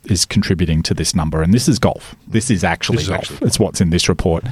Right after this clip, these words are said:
Speaker 2: That's true globally too, not just here
Speaker 1: Yeah.
Speaker 2: in Australia. And it's, that's a,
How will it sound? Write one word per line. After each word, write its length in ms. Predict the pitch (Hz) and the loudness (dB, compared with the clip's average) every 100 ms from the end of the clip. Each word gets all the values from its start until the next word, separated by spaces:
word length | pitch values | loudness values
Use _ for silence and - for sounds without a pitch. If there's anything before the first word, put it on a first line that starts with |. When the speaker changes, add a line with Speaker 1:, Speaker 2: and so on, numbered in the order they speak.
| - - | -10 -4
Speaker 2:
That's 220 | 135 - | -2 0
true 160 | 214 139 | -2 -2
globally 520 | 120 101 98 85 78 | -2 -2 -2 -4 -8
too, 120 | 76 | -8
not 140 | 90 | -6
just 200 | - - | -4 -2
here 100 | 110 | 0
Speaker 1:
Yeah. 60 | 98 | 0
Speaker 2:
in 60 | 85 | -2
Australia. 400 | - 78 69 69 | -4 -4 -4 -4
And 100 | 85 | -4
it's, 140 | 80 92 | -2 -2
that's 200 | 95 92 95 | 0 2 0
a, 240 | 87 | 0